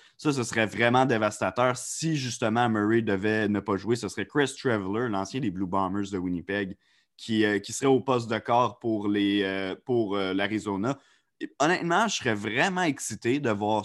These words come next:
Traveler jouer parce que c'est un joueur que j'ai beaucoup aimé au Canada.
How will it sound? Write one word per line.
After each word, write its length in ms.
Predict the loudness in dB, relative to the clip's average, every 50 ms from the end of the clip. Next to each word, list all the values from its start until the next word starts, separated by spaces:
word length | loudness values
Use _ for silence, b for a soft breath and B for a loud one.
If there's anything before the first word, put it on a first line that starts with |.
| -4 -12
Traveler 540 | -6 -4 -2 -2 0 0 0 2 2 0
jouer 260 | 0 -2 -4 -4 -4 -2
parce 240 | -4 -6 -8 -6
que 140 | -6 -6 -6
c'est 120 | -4 -4 -6
un 120 | -6 -4
joueur 220 | -4 -4 -4 -2
que 100 | -2 -4
j'ai 140 | -4 -4 -6
beaucoup 340 | -6 -6 -10 -6 -2 0 0
aimé 180 | 2 2 2 0
au 120 | 0 -2
Canada. 500 | -2 -4 -6 -4 -4 -4 -2 -2 -2